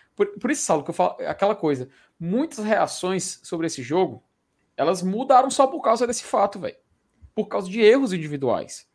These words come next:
E tudo que a gente pede é só foco pra eles não se repetirem, tá? No panorama geral, o Fortaleza fez aquilo que ele se espera. Jogou segurando o Sport no início, esperou estu-, a,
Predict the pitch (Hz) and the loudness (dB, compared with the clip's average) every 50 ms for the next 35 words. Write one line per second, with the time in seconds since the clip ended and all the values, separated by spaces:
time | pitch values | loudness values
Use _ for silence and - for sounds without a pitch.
0 | _ _ _ _ - 185 - - - 311 330 392 392 - 254 247 233 208 196 170 | _ _ _ _ -14 -14 -12 -6 -4 -2 -2 -2 -2 -2 -4 -4 -4 -8 -8 -4
1 | - 190 208 214 - 180 - 220 214 - - - - - 202 226 247 - - - | -2 0 0 0 -2 -6 -10 -10 -12 -12 -16 -12 -2 2 6 6 6 4 2 -4
2 | 190 190 196 202 165 151 208 214 - - 226 233 233 - 320 - - 196 208 185 | -2 -2 -2 -2 -4 -6 -6 -8 -6 -4 -4 -4 -4 -6 -14 -10 -8 -6 -6 -6
3 | 131 - - _ _ _ _ _ _ _ _ - 110 117 - - _ _ _ _ | -6 -8 -12 _ _ _ _ _ _ _ _ -2 -2 -2 -2 -4 _ _ _ _
4 | _ _ _ _ _ - 170 175 214 269 320 320 - 277 254 220 208 185 175 175 | _ _ _ _ _ -8 -4 0 2 2 2 2 6 4 6 6 6 4 4 4
5 | 175 156 131 135 113 123 156 190 208 170 - - - 196 - - 240 240 240 233 | 0 0 0 2 4 4 4 4 4 2 -4 -8 -14 -16 -8 -8 -6 -4 -4 -4
6 | 226 233 240 240 - 226 226 269 240 220 - - 220 226 233 - 330 262 233 - | -4 -4 -6 -4 -2 -2 -2 -2 -4 -8 -10 -12 -12 -12 -10 -10 -10 -10 -10 -12
7 | - - - - 240 240 220 175 - - _ _ _ _ - 180 226 226 190 196 | -14 -8 -2 0 2 2 2 0 -4 -8 _ _ _ _ -2 2 2 2 4 4
8 | 202 185 156 - - _ _ _ _ - - - 226 185 208 202 175 160 147 143 | 2 2 2 0 -4 _ _ _ _ -6 -4 -4 -4 0 2 2 2 2 0 -2
9 | 156 165 - - - 143 135 127 - - 160 190 196 196 196 214 226 - - - | -4 -6 -8 -6 -2 -2 -2 -2 -4 -8 -8 -6 -4 -4 -4 -2 -2 -4 -6 -8
10 | 302 - _ _ _ _ - 226 220 - - - 247 233 220 202 190 180 165 147 | -8 -12 _ _ _ _ -10 -8 -8 -6 2 6 8 8 8 8 6 6 4 2
11 | - - _ - - - - - 254 - - 196 226 | -2 -8 _ -14 -14 -14 -14 -14 -16 -8 -2 0 0